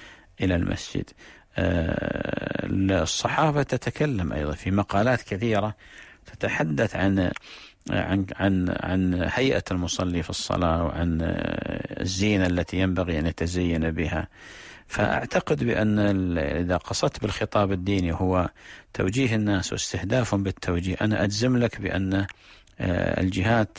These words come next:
آه، لم تقصر. أنا لا أقول والله بلغوا التمام، لكن لم تقصر، وأنا على اطلاع بهذا حتى فيما يتعلق بترجمة المسائل هذه إلى لغات متعددة،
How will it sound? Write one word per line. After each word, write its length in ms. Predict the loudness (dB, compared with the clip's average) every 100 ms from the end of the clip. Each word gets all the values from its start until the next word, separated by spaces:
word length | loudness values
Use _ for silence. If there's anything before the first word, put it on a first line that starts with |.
| -4
آه، 360 | -2 -2 -6 -10 -18 -20 -14 -2
لم 140 | 0
تقصر. 680 | 0 -2 -4 -6 -8 -10 -16 -16 -8 -2
أنا 100 | 2
لا 220 | 2 2
أقول 220 | 0 0
والله 280 | 2 0 0
بلغوا 340 | 0 0 0
التمام، 400 | -4 -2 0 2
لكن 280 | 0 0 0
لم 100 | 0
تقصر، 520 | -2 -6 -6 -6 -8 -14 -16 -16 -16 -14 -4
وأنا 300 | 2 2 2
على 200 | 2 0
اطلاع 420 | 0 2 2 2
بهذا 480 | 0 0 0 -2 -2
حتى 560 | -4 -6 _ 0 0
فيما 320 | 2 0 2 0
يتعلق 640 | -2 -2 0 2 0 -2 -2
بترجمة 1600 | 0 0 -2 -10 -20 -20 -20 _ -2 0 2 0 2 2 2 0 0
المسائل 580 | 0 0 0 0 0 2
هذه 420 | 2 2 2 0
إلى 400 | 2 2 2 2
لغات 400 | 0 2 2 2
متعددة، 840 | -2 -2 0 0 0 0 2 -2